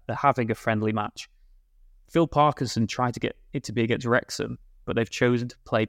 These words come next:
Bradford City instead. And personally, I'm absolutely gutted because Bury is, when I say it's ten minutes from my house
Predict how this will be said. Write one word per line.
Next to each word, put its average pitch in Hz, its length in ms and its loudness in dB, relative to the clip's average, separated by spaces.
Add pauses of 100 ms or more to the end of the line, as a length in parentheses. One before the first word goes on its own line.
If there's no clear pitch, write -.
Bradford 117 460 0
City - 360 -6
instead. 107 460 -4
And 110 120 -6 (320)
personally, 156 360 4
I'm 113 140 4
absolutely - 400 0
gutted 110 380 0
because 107 260 -8
Bury 117 460 0
is, 123 280 -8 (540)
when 170 160 4
I 170 120 4
say 147 240 0
it's 117 140 -4
ten 127 200 -2
minutes 117 180 -4
from 120 80 -2
my 110 120 0
house 110 460 -4